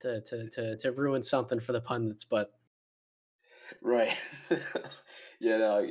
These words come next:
Speaker 2: exactly. Um, no, I, I agree with, uh, Nate Harper.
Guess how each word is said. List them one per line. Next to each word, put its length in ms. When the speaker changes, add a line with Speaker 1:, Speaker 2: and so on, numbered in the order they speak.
Speaker 2:
exactly. 800
Um, 540
no, 160
I, 300
I 80
agree 240
with, 100
uh, 80
Nate 160
Harper. 300